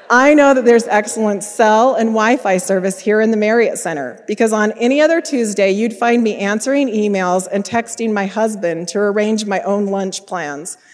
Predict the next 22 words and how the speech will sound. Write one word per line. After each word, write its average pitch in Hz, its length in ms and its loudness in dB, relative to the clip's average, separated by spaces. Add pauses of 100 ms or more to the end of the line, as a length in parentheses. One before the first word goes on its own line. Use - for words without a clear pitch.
(240)
So 226 160 0
please 247 300 -2
understand 240 640 0
that 175 100 -6
my 185 120 -2
task 202 440 -2
here 214 140 0
today 208 440 2
is 196 140 -6
not 220 240 2
to 262 80 -4
scold 202 640 0
or 202 160 0
reprimand 196 760 -2
you 170 160 -4
for 190 340 -4
spending 220 380 0
so 208 160 -8
much 196 240 -6
time 196 220 -4
on 190 120 -4
Facebook 202 600 -6